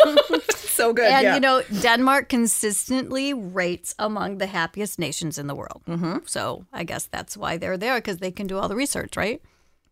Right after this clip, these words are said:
Speaker 2: Um,
Speaker 1: Yeah.
Speaker 2: yeah.
Speaker 1: And his research j-, typically just sound,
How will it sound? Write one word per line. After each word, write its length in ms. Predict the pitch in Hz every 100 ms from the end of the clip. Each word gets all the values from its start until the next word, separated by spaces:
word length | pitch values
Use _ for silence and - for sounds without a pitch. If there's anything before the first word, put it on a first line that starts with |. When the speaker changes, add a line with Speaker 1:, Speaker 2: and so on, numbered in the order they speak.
| _ _ -
Speaker 2:
Um, 360 | 185 147 147 165 _ _ _ _ -
Speaker 1:
Yeah. 100 | 175
Speaker 2:
yeah. 160 | - 170 175 - - -
Speaker 1:
And 100 | 196
his 120 | 220 240
research 400 | 247 208 185 -
j-, 220 | - - 185
typically 340 | - 208 196 180
just 160 | 170
sound, 200 | 160 160